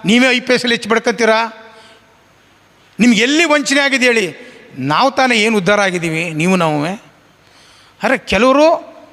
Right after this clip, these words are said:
ಪ್ರಾಮಾಣಿಕವಾಗಿ ನಮ್ಮ ರಾಜಕಾರಣಿಗಳು ಎಲ್ಲ ಬೆರಳೆಣಿಕೆಯಷ್ಟು ಪ್ರಾಮಾಣಿಕವಾಗಿ ಸೇವೆ ಮಾಡಿದ್ದಾರೆ. ಇನ್ನು ಉಳಿದಂಥವ್ರು ಮಾಡೋಕ್ಕೆ ಸಾಧ್ಯವಾಗಿಲ್ಲ. ಅವರು ಸ್ವಾರ್ಥಿಗಳು ಇದ್ದಾರೆ. ಅದಕ್ಕೆ ಇಡೀ ಸಮಾಜದ ಮೇಲೆ ಬೆರಳು ತೋರಿಸ್ತೀರಾ?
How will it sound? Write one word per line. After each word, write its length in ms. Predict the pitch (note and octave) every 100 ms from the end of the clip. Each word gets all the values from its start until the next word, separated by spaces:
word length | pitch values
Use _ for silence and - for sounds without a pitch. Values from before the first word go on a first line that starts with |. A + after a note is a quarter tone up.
| _
ಪ್ರಾಮಾಣಿಕವಾಗಿ 880 | - D#3+ G#3+ B3 C4+ C4 A#3+ B3 B3
ನಮ್ಮ 180 | A#3+ A3
ರಾಜಕಾರಣಿಗಳು 600 | F#3+ G#3 - A#3 A#3 B3
ಎಲ್ಲ 240 | G#3+ B3+
ಬೆರಳೆಣಿಕೆಯಷ್ಟು 1000 | B3+ F#3+ A#3 B3+ B3 A#3 - C4+ F4 - - -
ಪ್ರಾಮಾಣಿಕವಾಗಿ 600 | - G3 C4 D4+ D4+ C#4+ -
ಸೇವೆ 140 | A#3
ಮಾಡಿದ್ದಾರೆ. 640 | A3+ G#3+ F#3 D#3+ C#3+ - - - - - _ _ _ _ _ _ _ _ _ _
ಇನ್ನು 180 | C#4+ D#4+
ಉಳಿದಂಥವ್ರು 460 | D#4+ E4+ E4 D#4+ C4
ಮಾಡೋಕ್ಕೆ 300 | A3+ C4+ -
ಸಾಧ್ಯವಾಗಿಲ್ಲ. 640 | G#3+ G#3 C4 B3+ A#3+ A3+
ಅವರು 340 | G3 F3 C3+ - - - -
ಸ್ವಾರ್ಥಿಗಳು 540 | - A3 D4 E4 D4+ C#4+
ಇದ್ದಾರೆ. 640 | C4 B3+ G#3+ D3+ E3 - - - _ _ _ _ _ _
ಅದಕ್ಕೆ 220 | A3 G3+
ಇಡೀ 140 | A3 C4
ಸಮಾಜದ 440 | G#3+ G3+ B3 B3
ಮೇಲೆ 120 | A#3
ಬೆರಳು 220 | G#3+ G#3 G3
ತೋರಿಸ್ತೀರಾ? 680 | G3 E3+ - D#3 A3 C4+